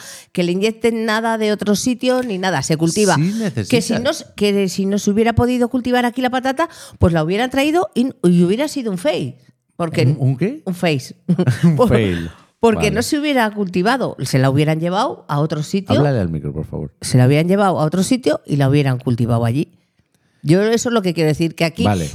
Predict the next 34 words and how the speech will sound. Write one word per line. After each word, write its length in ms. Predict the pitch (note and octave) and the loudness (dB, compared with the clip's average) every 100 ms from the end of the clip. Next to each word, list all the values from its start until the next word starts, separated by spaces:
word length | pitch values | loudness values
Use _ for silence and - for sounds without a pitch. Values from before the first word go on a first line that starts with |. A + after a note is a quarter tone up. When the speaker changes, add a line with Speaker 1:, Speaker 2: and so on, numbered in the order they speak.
| - | 0
Speaker 1:
todo 240 | C4 B3 | 2 2
cada 240 | F#3 F3 G3 | 0 0 0
vez 460 | B3 B3 - - - | -2 -4 -16 -12 0
estamos 420 | F#3+ A3 A#3+ A3+ | 0 2 0 0
haciendo 380 | A3+ A#3 A#3 A3+ | 0 0 -2 0
todo 240 | A#3+ A#3 | 0 0
más 340 | A3+ A3 B3 - - - _ _ - | 0 0 -2 -4 -14 -20 _ _ -6
Speaker 2:
Vale. 340 | A2+ G#2+ F#2+ | -2 -2 -4
No, 40 | - | 0
Speaker 1:
surrealista. 760 | C#3 A3+ A3 G3+ B3+ C3+ - | 2 4 4 4 2 2 0
Speaker 2:
yo, 40 | F2+ | -2
no, 40 | G#2 | -10
no, 60 | - | -10
yo 160 | F#2+ G#2 | -4 -2
lo 100 | A2 | -2
que 100 | B2 | -2
no 100 | C3 | -2
te 140 | B2+ | -4
estoy 220 | B2 - A#2+ | -8 -4 -6
diciendo, 260 | G2+ E2 | -6 -6
yo 100 | G#2 | -2
no 120 | E3 C3+ | -2 -2
te 80 | |
estoy 200 | A2+ A2 | -4 -4
diciendo, 360 | G#2 F2+ F#2 F2+ | -4 -4 -8 -2
yo 100 | A2+ | -2
no, 60 | C#3 - | -2 -6
por 100 | G2+ | -10
ejemplo, 260 | F#2 G#2 G2 | -6 -4 -2
yo 120 | G2+ | -2
no 80 | B2+ | -2
estoy 180 | B2 A2+ | -2 -2
a 40 | |
favor 420 | G#2 G2+ C#3 D#3+ | -2 -2 -4 -6